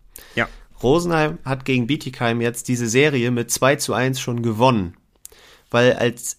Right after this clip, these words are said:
Speaker 2: elf Platzierter hast du den Vorteil, du brauchst nur zwei Siege in den Playdowns, um schon den Klassenerhalt zu sichern.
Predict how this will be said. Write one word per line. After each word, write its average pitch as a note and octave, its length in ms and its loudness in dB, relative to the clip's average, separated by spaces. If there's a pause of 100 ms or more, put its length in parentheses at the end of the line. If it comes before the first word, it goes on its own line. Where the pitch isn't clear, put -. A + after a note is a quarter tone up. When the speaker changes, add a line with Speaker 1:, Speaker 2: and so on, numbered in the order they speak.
Speaker 2:
elf D3 320 2
Platzierter C3 600 -2
hast C3+ 200 -2
du E3 80 -4
den C3 160 0
Vorteil, C3 640 -2
du A#2+ 100 -8
brauchst B2+ 540 0
nur E3+ 380 2
zwei F3+ 420 4
Siege B2 420 0
in G2 140 -2
den G#2 180 -4
Playdowns, A2 560 0
um C#3+ 180 -4
schon D3+ 200 -2
den C#3 100 -2
Klassenerhalt A#2+ 540 -2
zu - 100 -10
sichern. F#2+ 380 -10